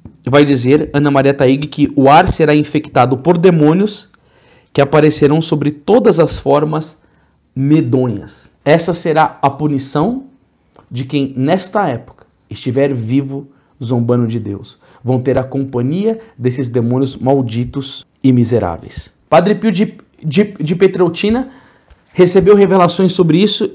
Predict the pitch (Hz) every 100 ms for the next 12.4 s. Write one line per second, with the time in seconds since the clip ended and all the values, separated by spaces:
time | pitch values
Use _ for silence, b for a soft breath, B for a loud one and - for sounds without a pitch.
0 | - 175 226 262 247 214 196 180 160 185
1 | 139 185 - 190 131 117 107 - b -
2 | 147 175 180 135 151 190 202 247 - _
3 | - 147 - 196 165 151 147 - - -
4 | _ - 135 139 143 165 156 165 135 165
5 | 202 151 139 127 117 117 - - - -
6 | _ - B 147 160 170 202 208 185 180
7 | 202 233 - - 170 185 147 151 202 214
8 | 185 - _ - 285 294 269 - - 220
9 | 277 302 147 185 196 190 160 175 - 127
10 | 107 - - - b b b b 131 220
11 | 254 180 185 202 202 190 - - 165 160
12 | 175 - 165 -